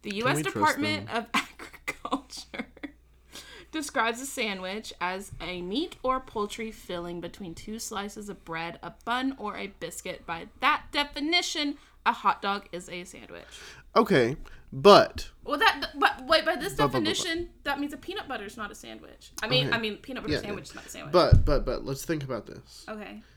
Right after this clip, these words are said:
Speaker 2: There are hot dog buns.
Speaker 1: Yeah.
Speaker 2: There are hamburger buns.
Speaker 1: Yeah.
Speaker 2: They can't both be buns under this
Speaker 1: Yes, they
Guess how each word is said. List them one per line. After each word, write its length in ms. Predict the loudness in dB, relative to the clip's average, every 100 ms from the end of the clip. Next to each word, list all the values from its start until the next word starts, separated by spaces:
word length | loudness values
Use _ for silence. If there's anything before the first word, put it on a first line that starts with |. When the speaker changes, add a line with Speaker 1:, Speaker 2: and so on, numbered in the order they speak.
| -6
Speaker 2:
There 120 | -2
are 60 | 0
hot 240 | 2 0
dog 240 | 2 0 0
buns. 540 | -6 -8 -14 -18 -20 -20 -18
Speaker 1:
Yeah. 240 | -16 -14 -16 -20 -20 -12
Speaker 2:
There 180 | -2 0 0
are 120 | -2 -8 -12 -8
hamburger 520 | -4 -2 0 -2 -4
buns. 580 | -8 -10 -14 -16 -18 -20 -20 -20
Speaker 1:
Yeah. 240 | -14 -12 -14 -16 _ _ _ _ _ _ _ _ _ _ -20 -20 _ -2
Speaker 2:
They 140 | -2
can't 260 | 0 0 2
both 260 | 0 0
be 100 | -2
buns 640 | -2 -2 -4 -10 -16 -18 -20 _ _ _ _ _ _ _ _ -6
under 220 | -4 -4
this 140 | -6
Speaker 1:
Yes, 80 |
they 60 | -6